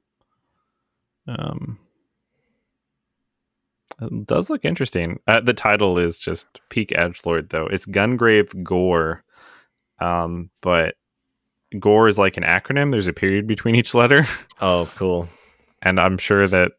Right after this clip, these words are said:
Speaker 1: it doesn't actually stand for anything.
Speaker 2: Probably not.
Speaker 1: Um,
Speaker 2: <laughs>
Speaker 1: so, I st-, sometimes I still see this where it's just, like, it was a naming scheme in, like, the two thousands, and then some games just <laughs> never got over it, right?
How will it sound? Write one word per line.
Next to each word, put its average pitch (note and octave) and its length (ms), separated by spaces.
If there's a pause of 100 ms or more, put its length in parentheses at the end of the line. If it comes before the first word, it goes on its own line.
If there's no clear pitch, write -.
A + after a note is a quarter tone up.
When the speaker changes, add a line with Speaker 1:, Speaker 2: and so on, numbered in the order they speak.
(160)
Speaker 1:
it - 160
doesn't F2 320
actually E2 380
stand E2+ 280
for E2+ 160
anything. F2+ 540 (920)
Speaker 2:
Probably F2+ 360
not. G2+ 380 (220)
Speaker 1:
Um, F3 80 (320)
Speaker 2:
<laughs> - 380
Speaker 1:
so, - 360 (1700)
I D3 120
st-, - 340
sometimes C4 320
I G3+ 100
still B2+ 220
see F#2+ 220
this E2+ 280
where F2+ 120
it's - 160
just, - 280
like, F#2 260
it G2 80
was G2+ 180
a G2+ 80
naming G2 580
scheme F#2+ 500
in, F2+ 260
like, E2 500
the F2 100
two G2 220
thousands, G2+ 640 (440)
and G2 220
then F#2+ 240
some G2 260
games F#2 280
just G2 180
<laughs> - 0
never C3+ 300
got C3 240
over A#2 340
it, C3+ 240
right? B2+ 380